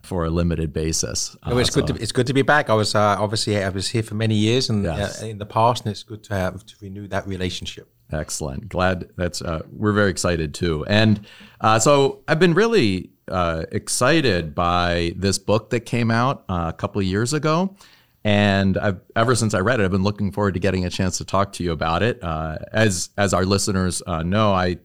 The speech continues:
Speaker 1: teach a course and have taught a course on, uh, the Chronicles of Narnia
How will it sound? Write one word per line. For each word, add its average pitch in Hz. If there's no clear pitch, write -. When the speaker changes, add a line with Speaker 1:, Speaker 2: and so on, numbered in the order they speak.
Speaker 1:
teach -
a -
course 113
and 82
have 104
taught 87
a 92
course 90
on, 80
uh, 78
the 80
Chronicles 90
of 80
Narnia 90